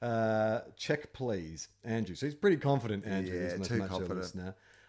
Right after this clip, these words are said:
Speaker 1: Um, "P S, I also broke my ex-husband's nose in self-defense with a broken, with a broken collarbone. I love all of you. Kiss, kiss."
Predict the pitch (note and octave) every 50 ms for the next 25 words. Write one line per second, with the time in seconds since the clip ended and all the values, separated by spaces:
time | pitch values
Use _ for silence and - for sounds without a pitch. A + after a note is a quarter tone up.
0 | _ - A#2 A#2 A#2 A2+ - E3 E3 D3+ C3+ - D3+ C#3+ D3 D#3 D3+ - D#3 -
1 | C#3+ C3+ C3 C3 - B2 A#2 A#2 A2+ A2+ A2 A2+ A#2 - - C3+ - - - C3
2 | A2+ G2+ G#2+ A2 G#2+ F#2 F#2+ G#2 G#2 G2+ G2+ G2 - G#2+ F#2+ - G#2+ G2 - -
3 | G2 - - G2 F#2+ F#2+ - - - - _ _ - F#2+ G2 G2 - A2 G#2 G2
4 | - G2+ F#2+ F#2 F#2 F2+ - - A#2 A2+ G2+ G#2 F2+ E2 - A2 A2 A2 - G#2+
5 | F#2+ - G#2 F#2+ F#2+ F#2 E2+ F2+ D#2+ D#2 D#2+ D2+ - _ _ _ _ _ _ _
6 | _ - G2+ A2 B2 C3 A2 A2 G#2+ G#2 G2 E2+ F#2 F2+ F2 - - G2+ F#2 -
7 | - - F#2 E2 C#2+ - - -